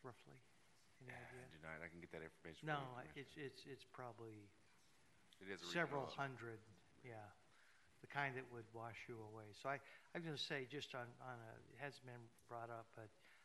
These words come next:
Speaker 1: you know, the benefit of, of development in that area would be to, uh, improve the life safety of the area, uh, by virtue of development of that, uh, flood control structure. So I'm in support of that, and, uh,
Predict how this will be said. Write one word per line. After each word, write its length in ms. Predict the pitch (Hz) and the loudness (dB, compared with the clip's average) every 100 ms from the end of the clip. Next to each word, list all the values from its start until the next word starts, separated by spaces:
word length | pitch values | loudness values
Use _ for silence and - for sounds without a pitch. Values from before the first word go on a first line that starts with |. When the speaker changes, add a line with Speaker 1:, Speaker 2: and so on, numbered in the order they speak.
| - | -4
Speaker 1:
you 80 | 147 | 0
know, 80 | 127 | 0
the 80 | 117 | 4
benefit 320 | 147 143 - 117 | 4 4 -2 -8
of, 80 | 117 - - - 143 | -8 -12 -16 -6 -4
of 80 | |
development 480 | 123 117 131 135 127 | -4 2 2 2 -2
in 80 | 120 | -2
that 160 | 117 120 | -2 -2
area 240 | 117 113 110 | -2 -2 -4
would 120 | 113 | -4
be 160 | 117 113 - 127 | -6 -6 -4 0
to, 80 | 117 107 - - - - - - | 0 -2 -8 -14 -14 -14 -16 -8
uh, 180 | 123 117 - | -6 -4 -4
improve 400 | 131 - 147 127 | -6 0 0 2
the 120 | 120 | 2
life 160 | 127 117 | 0 2
safety 520 | - 143 127 - 131 | 4 4 4 2 -2
of 80 | 113 | 0
the 160 | 117 117 | 0 0
area, 520 | 120 120 120 120 120 - - - - - - - | 0 0 0 0 -2 -8 -16 -18 -18 -18 -12 -6
uh, 200 | 113 113 - - 143 127 | -4 -4 -8 -14 -8 2
by 320 | 120 120 113 117 | 4 4 2 -2
virtue 320 | 117 - 127 | -2 -2 -2
of 120 | 117 | -2
development 480 | 110 117 120 120 120 | -4 -2 -2 -2 -4
of 120 | 117 110 | -4 -4
that, 280 | 113 110 - - 113 | -4 -4 -6 -8 -6
uh, 40 | 107 104 - - | -6 -8 -14 -2
flood 160 | 131 123 | 0 0
control 380 | 120 107 120 113 | -4 -4 -2 -4
structure. 600 | - - 127 - - 120 - - - - - - - - | -6 -4 -4 -2 -6 -8 -10 -18 -20 -20 -20 -20 -18 -4
So 100 | 120 | -2
I'm 100 | 120 117 | -2 -2
in 80 | 110 | -4
support 420 | 123 - 120 113 | -6 -6 -4 -4
of 100 | 107 | -4
that, 320 | 110 110 107 - - - | -4 -4 -4 -10 -16 -12
and, 260 | 110 110 101 | -12 -12 -10
uh, 240 | 104 104 | -10 -10